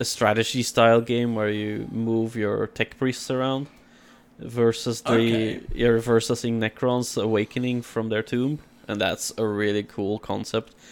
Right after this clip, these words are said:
Speaker 1: And the music in that game, man, I love that music. I could listen to that while I'm working, just, just going ahead and, and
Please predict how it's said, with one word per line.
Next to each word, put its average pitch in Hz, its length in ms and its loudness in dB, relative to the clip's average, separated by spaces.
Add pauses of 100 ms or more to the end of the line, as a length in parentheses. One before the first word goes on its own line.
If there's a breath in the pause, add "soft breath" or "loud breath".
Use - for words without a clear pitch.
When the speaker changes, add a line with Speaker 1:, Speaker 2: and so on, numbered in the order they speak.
(240 loud breath)
Speaker 1:
And 120 180 0
the 123 80 4
music 120 560 6
in 107 120 -4
that 107 220 0
game, 104 320 -6
man, 104 280 -8 (540 loud breath)
I 180 120 4
love 143 400 12
that 113 180 10
music. 107 360 -2
I 131 80 4
could 175 180 4
listen 165 340 2
to 120 120 -2
that 101 180 4
while 101 200 2
I'm 104 140 -2
working, 101 520 -4
just, - 480 -10 (1120 loud breath)
just 127 240 -4 (240)
going 120 460 8
ahead 107 360 4
and, 107 260 -2
and 101 480 -6